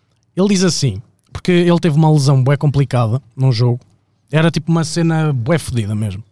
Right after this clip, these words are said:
E que se-, e que, opá, que esquece, aquilo era, supostamente era uma lesão que tinha muitas dores. E a malta, tipo, ele ficou a jogar.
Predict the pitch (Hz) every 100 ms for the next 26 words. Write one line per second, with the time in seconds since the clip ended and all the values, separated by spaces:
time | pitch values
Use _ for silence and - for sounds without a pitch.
0 | _ _ 131 - 147 151 143 - 147 110
1 | 92 - 143 107 117 139 143 147 147 139
2 | - - 170 - 190 180 175 170 160 175
3 | 165 175 156 143 127 110 101 - - _
4 | _ _ _ _ _ _ _ _ _ _
5 | - 214 196 180 165 170 175 175 175 185
6 | 175 180 196 190 160 175 208 143